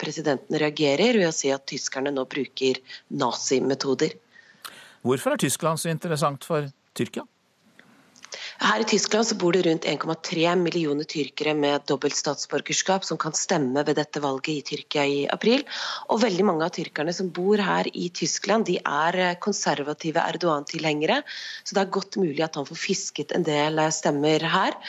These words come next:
Speaker 1: Og dette blir et valg der hver stemme kommer til å telle. I siste meningsmåling i Tyrkia om å gi mer makt til Erdogan, så sa femtitre prosent ja, trettisju prosent nei,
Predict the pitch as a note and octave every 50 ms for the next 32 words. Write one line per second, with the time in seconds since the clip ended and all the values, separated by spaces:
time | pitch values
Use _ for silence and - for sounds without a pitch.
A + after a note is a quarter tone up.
0 | - - - - - - - - A#3+ A#3 A3+ A#3+ G#3+ F3 E3+ F3+ F#3 F3 F#3+ -
1 | - - - - F3+ F3+ G3+ G#3 F3+ - E3+ D#3 D#3+ F3+ - - - - - D3+
2 | D#3 F3 G3 G3+ G3+ - - G3 D#3+ D3 D#3 F3 - - D3+ C#3 C3+ - - D#3
3 | D#3 D3+ - - G#3+ G#3 - G3+ F3+ C#3+ C#3 G3 B3+ C#4+ - - - - - -
4 | - - - F#3+ F3+ G3 F3+ - - E3+ F3 D#3 D3 C#3+ C#3 - - D3 D3 C#3
5 | D#3 D#3 D#3 D#3 - D#3 D3 - - - F3+ F#3 F#3 - - D#3+ E3 D#3+ D3+ D3+
6 | D3 C#3+ C#3 C#3+ C#3+ C#3+ C#3 - - - - D3+ C#3+ C#3 C3+ C#3 C#3 D3+ E3 D#3+
7 | E3+ G3+ B3 F4 D4 A3 - - - - - - - G3+ F#3+ - E3+ D#3+ - D#3+
8 | D3+ - E3+ - E3 D3 C#3 - E3 - D#3 D3 D3 - - D#3+ E3 G3+ A3+ A3
9 | - F3+ D3+ - D#3 D3+ - - D3+ C#3 - E3 D#3 - D3+ C#3+ C#3 - - D#3+
10 | E3+ A3 B3